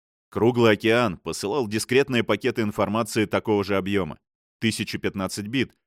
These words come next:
впрессованных в могучий миллисекундный импульс. Содержащиеся внутри него отдельные пакеты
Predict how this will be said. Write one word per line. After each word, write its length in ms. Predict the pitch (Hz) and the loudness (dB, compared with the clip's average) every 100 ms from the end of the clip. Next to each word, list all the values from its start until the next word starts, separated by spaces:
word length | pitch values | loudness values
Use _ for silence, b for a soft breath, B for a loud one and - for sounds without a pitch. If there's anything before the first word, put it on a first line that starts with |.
| _ | _
впрессованных 840 | - - 165 - 143 131 117 101 104 | -6 4 4 6 4 4 2 -2 -2
в 40 | |
могучий 480 | 101 101 147 135 113 | -2 0 0 0 -2
миллисекундный 800 | 104 131 113 110 120 110 90 95 | 0 -2 -2 -4 -4 -4 -4 -6
импульс. 540 | 95 78 69 - - _ _ _ _ _ _ - | -6 -10 -10 -14 -18 _ _ _ _ _ _ -10
Содержащиеся 1040 | - 95 98 90 117 117 101 82 - 76 | -8 -2 -2 0 0 2 -2 -4 -6 -6
внутри 380 | 85 101 120 131 | -4 -2 -2 0
него 220 | 120 127 | 2 2
отдельные 480 | 110 123 123 110 92 | 2 2 2 0 0
пакеты 600 | 92 - 131 117 90 | -2 0 0 2 0